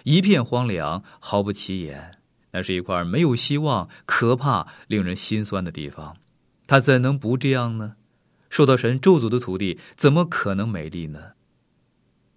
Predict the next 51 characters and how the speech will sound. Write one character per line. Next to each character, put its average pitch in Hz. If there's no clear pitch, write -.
巴 104
勒 98
斯 95
坦 78
已 87
不 98
再 107
美 85
丽， 90
只 -
有 107
从 101
诗 123
集 90
和 110
传 110
统 113
文 110
献 131
中 104
才 98
能 113
找 101
得 123
到 117
它 -
的 95
美 78
丽 80
之 80
处。 78
它 101
成 95
为 90
一 87
个 82
荒 95
芜 76
之 78
地。 85
以 123
西 135
结 127
书 127
三 135
十 123
八 127
章 123
第 104
八 107
节， 78